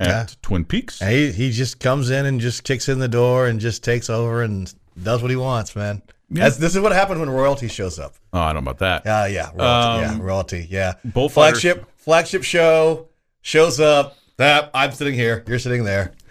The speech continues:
Speaker 1: Bullfighter says, uh,
Speaker 2: <laughs>
Speaker 1: "Wait, what the heck is going on?" Yeah, I'm, I have no idea either.
Speaker 2: But, w-, wait,
Speaker 1: We have
Speaker 2: wait
Speaker 1: something
Speaker 2: until he has a,
Speaker 1: called
Speaker 2: an hour
Speaker 1: the
Speaker 2: later.
Speaker 1: play of the day in thirty minutes.
Speaker 2: <laughs> An
Speaker 1: So
Speaker 2: hour later, he's gonna be like, "What the hell did I just go through?"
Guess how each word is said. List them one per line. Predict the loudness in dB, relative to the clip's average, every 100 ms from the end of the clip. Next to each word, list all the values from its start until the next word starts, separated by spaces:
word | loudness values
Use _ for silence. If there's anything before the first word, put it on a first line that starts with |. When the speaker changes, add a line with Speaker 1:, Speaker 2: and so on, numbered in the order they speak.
| -20 _
Speaker 1:
Bullfighter | -2 0 0 0
says, | -2 -2 0
uh, | 0 2 0
Speaker 2:
<laughs> | 0
Speaker 1:
"Wait, | 0
what | -2 -2
the | -2
heck | -2
is | -4
going | -2 0 0
on?" | 0 -2 -2
Yeah, | -2 -2 -2
I'm, | -4 -6 -10 -18 _ _ _ _ -6
I | -2
have | -2
no | -2 -2
idea | -2 -4
either. | -6 -4 -4 -6 -6
Speaker 2:
But, | -6 -4
w-, | -2 0
wait, | 4 4 4
Speaker 1:
We |
have | 4
Speaker 2:
wait | 2
Speaker 1:
something | 2 0
Speaker 2:
until | 2 4
he | 4
has | 4
a, |
Speaker 1:
called | 2 -2
Speaker 2:
an | 0
hour | 2 4
Speaker 1:
the | 4
Speaker 2:
later. | 4 2 2
Speaker 1:
play | 2 2 0
of | -2
the |
day | -2 0 0 0
in | -4
thirty | -4 -2 -4
minutes. | -6 -8 -10 -16 -14 -10
Speaker 2:
<laughs> | -2
An | 2
Speaker 1:
So |
Speaker 2:
hour | 4 6 4
later, | 4 4 4
he's | 0
gonna | -2
be |
like, | -2 -4
"What | 0 0 0
the | -2 -4
hell | -2 0 0
did | 0
I | -4
just | -4 -8
go | -10
through?" | -10 -12